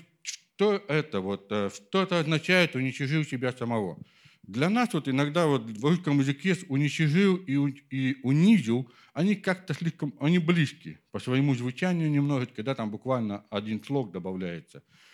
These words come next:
Вот, и, и «унизил», и унижение — это когда мы унижаем человеческое достоинство. Даже если человек, допустим, э, в чем-то он неуспешен, в чем-то он, допустим, не, у него не получается, и, может быть,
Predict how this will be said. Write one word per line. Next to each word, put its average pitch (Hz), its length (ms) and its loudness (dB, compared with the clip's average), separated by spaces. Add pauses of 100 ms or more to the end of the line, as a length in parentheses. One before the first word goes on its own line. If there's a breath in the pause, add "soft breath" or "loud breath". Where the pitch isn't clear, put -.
(220 soft breath)
Вот, 107 260 -4
и, 156 260 0 (640 soft breath)
и 160 260 0
«унизил», 185 720 6
и 113 180 -6
унижение — 170 680 4
это 139 200 -2
когда 165 540 0 (440)
мы 190 300 2
унижаем 143 560 2
человеческое 131 600 0
достоинство. 104 720 -6 (540 soft breath)
Даже 175 280 2
если 185 240 2
человек, 170 440 2
допустим, 143 720 -2 (320 soft breath)
э, 110 400 0
в - 160 -16
чем-то 185 380 -2
он 165 260 0
неуспешен, 131 720 0
в - 60 -18
чем-то 175 340 -2
он, 170 140 0
допустим, 143 760 -2
не, 127 320 0
у 147 200 0
него 147 140 2
не 151 100 2
получается, 131 760 -2
и, 117 120 0
может 156 280 2
быть, 143 140 -2